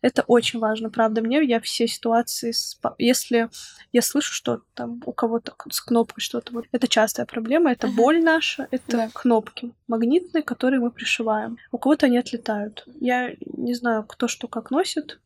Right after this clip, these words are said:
Speaker 1: А, Дарина приносила свою папку там около полугода, она у нее тоже слетела в итоге. Я сказала: "Дарин, давай перешьем". Она говорит: "А, не проблема, я ее сама
Speaker 2: Я
Speaker 1: пришью
Speaker 2: хирург,
Speaker 1: или
Speaker 2: я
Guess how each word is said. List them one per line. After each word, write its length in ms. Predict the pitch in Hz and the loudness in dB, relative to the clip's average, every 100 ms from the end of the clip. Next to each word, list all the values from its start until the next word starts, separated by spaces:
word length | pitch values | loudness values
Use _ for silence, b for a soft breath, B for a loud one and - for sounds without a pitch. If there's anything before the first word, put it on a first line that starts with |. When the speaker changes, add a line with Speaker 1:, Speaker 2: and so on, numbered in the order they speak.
| _ | _
Speaker 1:
А, 220 | 240 226 | -4 0
Дарина 320 | 220 240 240 | 4 4 2
приносила 380 | 214 226 220 233 | 0 -2 -2 -4
свою 220 | - 233 | -4 -6
папку 360 | 233 226 - - | 0 -2 -2 -18
там 400 | - 214 226 233 | -10 -10 -8 -12
около 220 | 247 - 233 | -10 -6 -2
полугода, 560 | 240 226 240 330 294 247 | 0 0 2 2 0 0
она 160 | 233 | 0
у 40 | 240 | 0
нее 120 | 226 | -2
тоже 220 | 226 220 | -4 -6
слетела 480 | - 233 - 294 330 | -8 -8 0 2 2
в 60 | 262 | 0
итоге. 280 | 233 226 226 | -2 0 0
Я 100 | 226 | -2
сказала: 340 | - 233 226 | -2 -2 2
"Дарин, 240 | 226 226 | 2 0
давай 180 | 214 220 | 0 -2
перешьем". 460 | 226 233 - 285 427 - | -2 -6 0 0 0 0
Она 140 | 240 | 0
говорит: 180 | 233 - | 0 2
"А, 100 | 247 | 2
не 120 | 220 | 2
проблема, 460 | - 220 226 339 277 | 0 -2 2 4 4
я 140 | 226 | 2
ее 140 | 226 233 | 0 -2
сама 260 | - 226 240 | 0 0 2
Speaker 2:
Я 60 | |
Speaker 1:
пришью 240 | 247 - 262 | 2 4 2
Speaker 2:
хирург, 200 | 359 - | 2 2
Speaker 1:
или 180 | 247 240 | -2 0
Speaker 2:
я 60 | 233 | -2